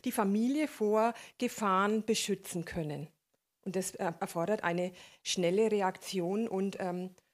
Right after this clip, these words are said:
dass das einfach funktioniert. Da kommt auch wieder das bessere räumliche Vorstellungsvermögen mit hinzu. Es war ja auch, dass sie dann wirklich längere Strecken auch, ähm, laufen mussten, dann, wenn sie dann ihr, ihr Wild vielleicht jagen mussten und, und damit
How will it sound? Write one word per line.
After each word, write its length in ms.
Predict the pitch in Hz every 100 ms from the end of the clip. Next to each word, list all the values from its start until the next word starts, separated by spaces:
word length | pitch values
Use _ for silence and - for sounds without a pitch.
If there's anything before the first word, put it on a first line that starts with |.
| _
dass 140 | 190
das 160 | - 208
einfach 260 | 190 180 196
funktioniert. 760 | 208 185 - 190 170 160 - _
Da 80 | 190
kommt 260 | - 202
auch 160 | - 208
wieder 180 | 208 202
das 200 | 202 -
bessere 340 | 196 196 185
räumliche 420 | 185 180 180 165
Vorstellungsvermögen 920 | 156 175 180 254 254 - 240 208 220 247 - - - _
mit 220 | 233 240
hinzu. 540 | - 240 240 - 247 254
Es 160 | 233
war 140 | 185 175
ja 180 | 175 -
auch, 220 | 180 -
dass 160 | 190
sie 80 | 190
dann 180 | 175 180
wirklich 240 | 175 180
längere 360 | 165 190 185 175
Strecken 440 | - 185 202 214
auch, 320 | 196 185 185 - - - - _
ähm, 140 | 226 202
laufen 480 | 226 214 240 262 262
mussten, 500 | 254 269 - 254 240
dann, 240 | 233 226
wenn 160 | 220 220
sie 140 | 226
dann 200 | 220 208
ihr, 280 | 226 214 190
ihr 240 | 160 220
Wild 200 | 226 254
vielleicht 360 | - 247 220 220
jagen 420 | 220 214 226 220
mussten 600 | - 233 254 - - 233
und, 240 | 190 208 202
und 220 | 208 208
damit 300 | 220 226 -